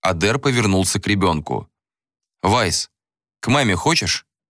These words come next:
Мальчишка уткнулся лицом в пропитанный кровью холст и тоненько заскулил. "Жестоко", тихо вымолвил Крикс.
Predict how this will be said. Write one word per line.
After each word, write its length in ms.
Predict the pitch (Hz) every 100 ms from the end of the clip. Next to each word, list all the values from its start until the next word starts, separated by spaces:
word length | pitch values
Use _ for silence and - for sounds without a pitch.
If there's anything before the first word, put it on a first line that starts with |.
| _ _ _ _ _ _
Мальчишка 640 | 87 95 90 107 101 -
уткнулся 640 | 85 - - 113 107 98 101
лицом 420 | 95 92 - 101
в 100 | 92
пропитанный 540 | - 90 107 98 92
кровью 400 | 92 101 98 90
холст 500 | 90 - 107 123 - -
и 80 | 117
тоненько 520 | 107 92 90 90 95
заскулил. 720 | 90 87 - 95 82 69 - _ _ _ _ _ _
"Жестоко", 920 | - - 98 107 - 82 - 69 - - _ _ _ _ _ _ -
тихо 320 | 98 90 92
вымолвил 500 | 95 92 87 85 87
Крикс. 500 | - 78 - -